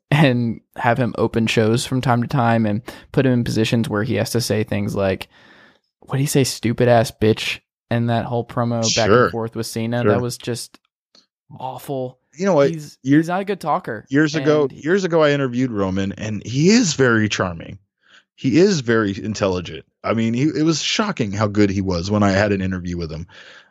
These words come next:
Speaker 2: I, I, I still to
Speaker 1: He's
Speaker 2: th-,
Speaker 1: probably a really delightful dude.
Speaker 2: I still to
Speaker 1: Like,
Speaker 2: this
Speaker 1: all the
Speaker 2: day
Speaker 1: videos with him, he seems great.
Speaker 2: I still to this day can't believe that, 'cause that, that was one of my most pleasant interviews I ever had, and I didn't really know much about the guy at the time. This was back in the Shield days, long before he was ever,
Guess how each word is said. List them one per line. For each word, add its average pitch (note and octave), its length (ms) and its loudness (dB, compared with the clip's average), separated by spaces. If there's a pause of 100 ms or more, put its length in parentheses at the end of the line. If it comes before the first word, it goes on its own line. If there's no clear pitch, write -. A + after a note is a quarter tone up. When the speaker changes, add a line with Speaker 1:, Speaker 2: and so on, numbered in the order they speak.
(120)
Speaker 2:
I, A2+ 420 2 (160)
I, C3+ 140 0
I F#3 60 6
still F3+ 340 2
to D#3+ 80 0
Speaker 1:
He's D3 80 0
Speaker 2:
th-, C#3 80 -4
Speaker 1:
probably G#3 320 -6
a B2 40 -4
really D3+ 200 -6
delightful A2+ 360 -10
dude. D3+ 100 -2
Speaker 2:
I G#3+ 100 4
still G#3+ 300 0
to D4+ 60 0
Speaker 1:
Like, F#3+ 80 0
Speaker 2:
this D3+ 120 -4
Speaker 1:
all D3+ 140 0
the F3+ 80 -4
Speaker 2:
day C#3+ 180 2
Speaker 1:
videos D#3 180 -6
with D#3 100 -14
him, D3+ 120 -10
he D3+ 140 -10
seems F3 280 -12
great. G2+ 280 -12
Speaker 2:
I E3 100 4
still F3 240 -2
to D3+ 80 -4
this C3+ 180 -2
day A#2+ 220 0
can't A2 260 -2
believe G2+ 520 0
that, A2+ 180 4
'cause D3 140 4
that, D3+ 220 4
that D#3 120 4
was D#3 100 2
one D3+ 120 0
of C#3+ 60 -2
my C3 80 2
most A#2+ 280 -2
pleasant B2+ 380 0
interviews A2+ 440 -2
I G#2 120 4
ever A#2+ 160 0
had, F#2+ 260 -4
and A2 180 -4
I C3+ 80 2
didn't C3 200 -2
really G#2 200 0
know G2 140 -4
much G2+ 220 -4
about F2+ 240 -6
the F#2 40 -14
guy F#2 180 -4
at E2+ 80 -8
the F2 60 -14
time. D#2 360 -10
This A2 180 0
was A2 240 0
back G2+ 300 -2
in G2+ 80 -4
the E2+ 80 -8
Shield G2+ 420 2
days, F#2+ 400 0
long G#2+ 340 2
before G2+ 280 -4
he G2 100 -2
was F#2+ 220 -2
ever, G2+ 440 0